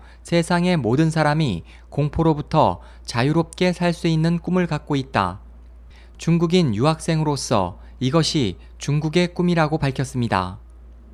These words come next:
이에 대해 인민일보 자매지 황구시보 영문판인 글로벌 타임스는 해외 적대 세력이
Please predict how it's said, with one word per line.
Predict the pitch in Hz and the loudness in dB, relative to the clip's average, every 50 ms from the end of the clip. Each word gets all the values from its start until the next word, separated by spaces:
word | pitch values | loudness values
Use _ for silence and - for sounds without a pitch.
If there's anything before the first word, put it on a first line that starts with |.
| - - - - - - - - | -20 -20 -20 -20 -20 -20 -10 -4
이에 | - 143 160 175 170 | 0 4 4 4 4
대해 | 170 175 175 180 175 131 98 87 - - - - - - | 4 4 4 4 2 2 0 -2 -6 -10 -18 -20 -14 -4
인민일보 | - 131 147 160 175 175 175 170 175 165 185 180 | 0 2 2 4 4 4 4 2 2 2 0 0
자매지 | - 147 139 151 156 143 - 143 117 92 87 - - - - - - | 0 0 0 0 -2 -2 -2 -2 -2 -2 -4 -6 -10 -16 -20 -16 -8
황구시보 | - 170 170 170 170 160 170 165 - - 160 156 165 151 120 | -4 -2 -2 -2 0 0 -2 -2 -2 -2 -2 0 2 2 2
영문판인 | 104 104 123 147 156 160 156 - 156 156 165 160 123 92 90 92 - - - - - | 2 0 0 0 0 0 0 0 0 0 0 0 0 -2 -4 -8 -12 -18 -20 -20 -8
글로벌 | - 147 143 165 165 170 180 180 175 | -2 0 2 2 4 4 2 2 2
타임스는 | - 170 170 165 165 156 - 165 147 135 110 92 85 87 95 - - - - - - - - - - - - - | 0 0 0 2 0 -2 -2 -2 -2 0 0 -2 -4 -6 -10 -14 -20 -20 -20 -20 -20 -20 -20 -20 -20 -20 -10 -2
해외 | - 185 185 180 190 196 196 | 2 2 4 4 4 2 2
적대 | - 165 143 - - 175 170 | 0 -2 -4 0 0 0 2
세력이 | 160 170 160 156 151 139 139 113 92 87 90 | 2 2 2 2 2 2 0 0 0 -2 -4